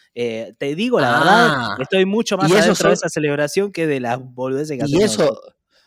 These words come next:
Speaker 2: y esos son para comer o están vencidos?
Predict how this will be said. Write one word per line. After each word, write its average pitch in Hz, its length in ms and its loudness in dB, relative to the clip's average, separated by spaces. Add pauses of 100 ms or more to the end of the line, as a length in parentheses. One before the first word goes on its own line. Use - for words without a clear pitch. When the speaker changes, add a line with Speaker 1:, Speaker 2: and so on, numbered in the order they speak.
(360)
Speaker 2:
y 160 120 2
esos 190 160 0
son 185 140 2
para 160 220 2
comer 165 460 0 (380)
o 151 120 2
están 165 200 2
vencidos? 117 520 -2